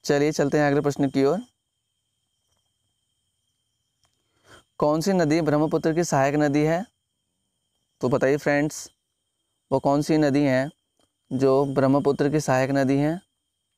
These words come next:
तो कौन सी नदी है दोस्तों वो? दिव्यांग, कमेंग और लोहित नदी। दिव्यांग, कमेत और लोहित नदी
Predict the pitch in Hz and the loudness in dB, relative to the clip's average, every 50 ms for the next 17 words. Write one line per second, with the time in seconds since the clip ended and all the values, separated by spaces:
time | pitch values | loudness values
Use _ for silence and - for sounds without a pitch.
0 | _ _ _ _ _ _ _ _ _ _ _ _ _ _ 139 131 - 127 131 143 | _ _ _ _ _ _ _ _ _ _ _ _ _ _ -6 -2 -2 -2 0 0
1 | 151 143 139 131 139 143 131 135 135 - - 143 139 156 196 254 - _ _ _ | 0 0 2 2 2 2 2 0 0 0 0 0 0 0 0 -2 -6 _ _ _
2 | _ _ _ _ _ _ _ _ - 131 123 139 135 120 120 139 139 139 143 160 | _ _ _ _ _ _ _ _ -6 -2 0 2 2 2 2 2 2 2 2 2
3 | 175 185 196 - _ _ _ _ _ _ - 131 131 127 135 139 156 170 160 151 | 0 -2 -6 -8 _ _ _ _ _ _ 0 2 2 2 2 2 2 0 0 0
4 | 147 180 226 - _ _ _ _ - 123 131 131 131 127 120 123 117 107 107 110 | 0 0 -2 -4 _ _ _ _ -2 0 2 2 2 2 2 0 0 -2 -2 -4
5 | - - - - _ _ _ _ _ _ _ _ _ _ _ 143 123 135 127 120 | -6 -8 -10 -14 _ _ _ _ _ _ _ _ _ _ _ -2 0 0 2 2
6 | 127 139 143 156 175 180 170 - 147 131 131 135 147 160 151 147 139 131 127 127 | 2 2 2 2 0 -2 -2 -2 0 2 2 2 2 2 2 2 2 2 2 2
7 | 139 139 139 131 123 127 160 | 2 2 2 2 2 0 -2